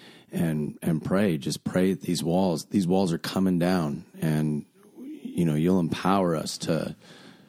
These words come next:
to go to where we really haven't gone and, and aren't able to. And so, God, take us there. And I,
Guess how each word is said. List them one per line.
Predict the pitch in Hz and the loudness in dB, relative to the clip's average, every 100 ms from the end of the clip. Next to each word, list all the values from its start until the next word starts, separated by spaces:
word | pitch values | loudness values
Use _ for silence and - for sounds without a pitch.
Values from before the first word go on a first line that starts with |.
| - - _ - - | -20 -20 _ -16 -4
to | - | 0
go | 85 90 90 87 | 2 4 4 2
to | - | 2
where | 92 92 90 | 4 4 4
we | 92 | 4
really | 85 92 95 92 87 - | 4 4 4 4 2 2
haven't | 80 90 95 95 - | 2 2 2 0 -2
gone | - 90 101 82 | 0 2 2 2
and, | 76 - | -2 -4
and | - 85 80 - - | 0 0 0 -4 -2
aren't | 92 85 | 0 2
able | 90 101 95 | 4 4 2
to. | - - - - _ | 0 -2 -2 -8 _
And | - 78 | -4 -2
so, | 82 | 0
God, | 82 87 87 | 0 2 0
take | - 90 92 | 0 -2 -2
us | 90 - | -4 -2
there. | 78 76 - - - - - - - - - - _ _ | -2 -2 -4 -16 -20 -20 -20 -20 -20 -20 -20 -20 _ _
And | - 90 85 80 | -2 0 2 0
I, | - - | -4 -8